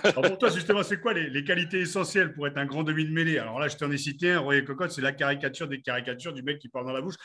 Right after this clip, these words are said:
Ça doit être un boucan sur le terrain. Mais, euh, quelles sont les, les qualités essentielles aujourd'hui pour, pour, pour jouer à, à très haut niveau ?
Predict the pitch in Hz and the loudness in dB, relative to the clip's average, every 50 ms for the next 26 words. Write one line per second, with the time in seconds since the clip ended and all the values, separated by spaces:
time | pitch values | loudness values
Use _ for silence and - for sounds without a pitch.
0 | - - - - _ - - 107 110 123 127 127 143 156 156 147 170 165 170 190 | -18 -18 -20 -20 _ -18 -14 -10 -8 -6 -6 -4 -2 -2 -2 -2 -2 -4 -2 -2
1 | 190 175 - - 147 147 147 143 139 139 143 180 208 185 - - - - - - | -2 -2 -2 -4 -4 -4 -2 0 0 0 0 0 -2 -6 -10 -16 -20 -20 -20 -20
2 | _ _ _ - 117 117 123 127 127 127 127 127 127 123 123 185 180 170 - 240 | _ _ _ -4 0 2 2 4 2 2 0 0 -2 -2 0 0 0 0 0 -4
3 | 175 165 156 156 156 160 165 165 160 160 170 170 156 147 151 160 156 143 - 160 | -4 -2 -2 -2 0 0 0 0 0 0 0 0 0 0 0 -2 -4 -4 -2 -2
4 | 151 143 135 123 123 117 117 113 110 113 120 113 110 110 107 110 113 110 107 104 | -2 -2 -2 -4 -4 -6 -6 -8 -12 -10 -10 -10 -8 -8 -10 -10 -12 -12 -12 -12
5 | 104 - - 107 104 104 117 113 110 110 107 101 110 104 98 - - - 117 104 | -14 -16 -16 -16 -14 -12 -10 -10 -8 -8 -8 -8 -10 -10 -12 -14 -14 -12 -12 -10
6 | 101 101 95 107 120 | -10 -10 -10 -12 -14